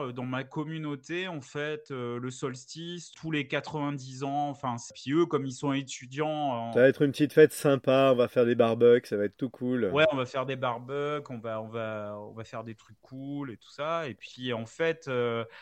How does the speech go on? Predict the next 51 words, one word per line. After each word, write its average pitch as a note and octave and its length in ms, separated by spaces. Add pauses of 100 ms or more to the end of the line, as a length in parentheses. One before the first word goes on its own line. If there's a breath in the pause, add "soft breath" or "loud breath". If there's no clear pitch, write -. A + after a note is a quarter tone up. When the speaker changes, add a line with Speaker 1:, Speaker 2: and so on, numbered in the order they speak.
Speaker 1:
à A#2 120
la B2+ 100
base, C#3 560
euh, G#2+ 460
ça, D3+ 100
c'est C#3+ 160
intéressant C#3 720
parce A#2+ 240
que - 140
la, A2 400 (260 soft breath)
Dani, C#3 640
donc, A2 400
euh, G#2 160
Florence A#2+ 380
Pugh, F3 260
ne, G#2+ 580 (320)
n'est A2 80
pas C3 160
censée C#3 380
aller C3+ 280
dans C3 160
ce A#2+ 80
voyage, C#3+ 340
mais A#2+ 300 (100)
en A#2 120
fait, D#3+ 320
euh, A2+ 440 (200)
bah, C3 180
elle B2+ 60
vient C#3+ 160
de - 20
perdre D3 220
sa D3 120
famille, E3 420
elle E3 200
est B2 40
en B2 140
plein D3 280
traumatisme, D3 800
en A#2+ 60
plein C3 280
deuil, E3 460
et B2 100
puis D3 340
elle A#2+ 180
a A2+ 60
besoin D3 400
de C#3+ 160
son C3+ 240
petit D3 300
ami. E3 260